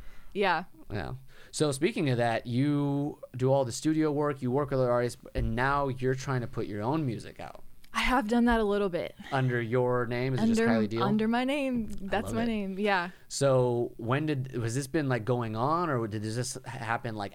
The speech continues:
Speaker 2: after all, like, your experience with writing and other artists?
Speaker 1: Yeah, it kinda happened after that. Um, I had just been writing with people and never wanted to be an artist, and, but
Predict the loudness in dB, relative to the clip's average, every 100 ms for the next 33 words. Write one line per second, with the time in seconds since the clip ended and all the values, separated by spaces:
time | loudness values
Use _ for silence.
0 | -4 -4 -2 -2 0 2 0 -2 -6 -10
1 | -8 -8 -8 -12 -4 -2 0 -2 -4 -4
2 | -6 -2 0 2 0 -2 -6 -8 -2 2
3 | 4 4 2 0 -2 -4 -2 -2 -2 0
4 | 0 2 0 2 2 2 -2 -2 -2 -2
5 | -6 -10 -14 _ _ _ -2 0 0 -2
6 | 0 2 4 2 2 0 -2 -4 0 2
7 | 2 0 -4 -2 -2 0 2 2 2 0
8 | -2 -8 -20 _ _ -20 -20 -20 _ -20
9 | -14 -4 0 0 0 -4 -14 -12 -6 -4
10 | 0 2 2 2 0 -2 -6 -6 -6 -12
11 | -18 -2 -2 -2 -6